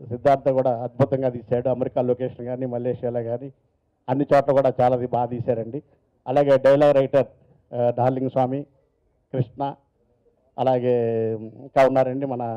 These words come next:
ఆ, నివాస్ గారు, వీళ్ళందరూ కూడా ఈ సినిమానికి బాగా దగ్గరుండి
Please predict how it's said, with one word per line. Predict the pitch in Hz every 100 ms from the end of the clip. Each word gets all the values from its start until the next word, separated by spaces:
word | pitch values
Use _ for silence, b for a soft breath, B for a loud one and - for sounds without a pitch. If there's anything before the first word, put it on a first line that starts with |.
| 110 107 107 _ _ _
ఆ, | 131 127 123 123 120 120 117 110 - -
నివాస్ | 131 139 143 -
గారు, | 135 135 - _ _ _ _ _ _ _ _ _
వీళ్ళందరూ | 139 139 135 147
కూడా | 143 143 131
ఈ | 127
సినిమానికి | 123 131 143 131 120
బాగా | 107 120 135 131 117 110 _ _ _ _ 123
దగ్గరుండి | 127 147 143 131 120 120